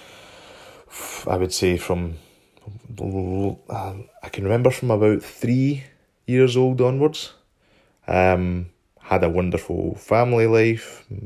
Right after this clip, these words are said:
Mother pretty much raised me. Um, taught me loads of good stuff. Had good friends. Had good times outside. Had a good laugh. These were times from ninety-three onwards where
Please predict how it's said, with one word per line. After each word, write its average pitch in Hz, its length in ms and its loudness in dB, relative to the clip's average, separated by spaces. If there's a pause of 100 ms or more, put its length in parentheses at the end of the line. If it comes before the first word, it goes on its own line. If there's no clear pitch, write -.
Mother 90 440 2
pretty - 420 -4
much - 340 -6
raised 98 360 0
me. 104 240 -2 (600)
Um, 87 640 0 (920)
taught - 200 2
me 76 80 -2
loads 92 240 2
of 85 100 -2
good 90 140 -4
stuff. - 680 0
Had - 260 -8
good - 180 -4
friends. 117 800 2 (500)
Had 87 200 -8
good 90 220 -4
times 98 480 0
outside. 101 680 2
Had 90 160 -4
a 90 60 -2
good 90 220 -4
laugh. 101 580 2 (380)
These 101 180 -2
were 92 80 4
times 95 640 -2 (560)
from 92 460 -2
ninety-three 98 1300 -2
onwards 101 520 2
where 92 440 2